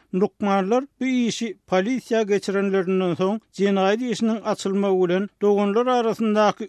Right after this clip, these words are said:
oňşuksuzlygyň miras dagwasyndan gelip çykanlygy ma'lum boldy diýip söhbetdeşimiz kanuny hakyny talep edip, kadiýete ýüz tutmagyň ýerine samasut, ýagny özara ýagdaýda kadiýet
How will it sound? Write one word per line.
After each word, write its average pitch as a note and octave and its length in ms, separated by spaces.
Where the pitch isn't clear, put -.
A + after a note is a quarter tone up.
oňşuksuzlygyň G3 1000
miras F#3+ 560
dagwasyndan G3+ 800
gelip F#3+ 340
çykanlygy G3+ 640
ma'lum F#3 480
boldy G#3 220
diýip F#3 240
söhbetdeşimiz F#3+ 840
kanuny G3 520
hakyny A3 500
talep F#4+ 340
edip, F#3+ 240
kadiýete F#3+ 680
ýüz A3 240
tutmagyň G#3 500
ýerine F#3+ 480
samasut, G3 640
ýagny A3 460
özara G3 500
ýagdaýda G#3 640
kadiýet G3 500